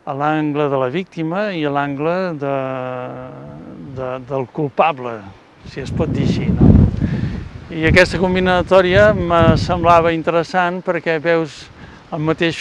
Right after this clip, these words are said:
fet des de angles i punts de vistes, eh, diferents. Eh, a mi m'ha agradat molt fer-ho i al final trobo que, eh, quan a l'hora de corregir, anar rellegint,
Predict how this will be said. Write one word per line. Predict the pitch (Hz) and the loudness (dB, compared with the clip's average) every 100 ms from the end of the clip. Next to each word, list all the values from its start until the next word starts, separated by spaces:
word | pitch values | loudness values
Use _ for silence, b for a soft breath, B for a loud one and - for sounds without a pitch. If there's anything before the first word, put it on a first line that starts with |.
| - | -2
fet | 185 175 - | 0 0 -4
des | 160 156 151 | -4 -2 0
de | 156 151 143 143 139 - - B B B B _ | 0 0 -2 -4 -8 -12 -18 B B B B _
angles | 165 170 165 165 | -2 -2 0 -2
i | 156 | -2
punts | 156 151 147 | -2 0 2
de | |
vistes, | 151 143 - 143 123 - - 143 | 0 -2 -2 -2 -2 -10 -12 -8
eh, | 123 123 117 113 110 - - 254 - 185 | -6 -6 -10 -14 -16 -18 -20 -20 -20 -12
diferents. | 151 139 131 117 101 - - B B B B B - | -8 -6 -6 -10 -12 -18 -20 B B B B B -14
Eh, | - 165 - 165 | -8 -8 -8 -6
a | |
mi | 175 190 | -4 -4
m'ha | 202 208 196 185 | -4 -4 -2 0
agradat | 175 180 170 | 0 2 0
molt | 165 160 139 | 0 -4 -4
fer-ho | 185 170 190 233 | -4 -4 -4 -4
i | 196 156 | -4 -4
al | 151 | -4
final | 170 156 175 175 | -4 -4 -4 -4
trobo | 170 160 185 190 | -6 -6 -6 -4
que, | 175 | 0
eh, | 156 147 147 143 135 - - - - - - - - - - | 2 2 2 0 -4 -4 -6 -6 -6 -6 -8 -8 -10 -10 -4
quan | 156 156 151 147 147 143 143 147 151 175 | -4 -4 -6 -6 -6 -8 -8 -10 -12 -12
a | - 143 | -10 -6
l'hora | 156 156 | -2 -2
de | 151 | -2
corregir, | 147 156 139 160 | -4 -6 -6 -6
anar | 160 151 | -4 -4
rellegint, | 147 143 143 143 170 170 | -4 -8 -8 -6 -6 -6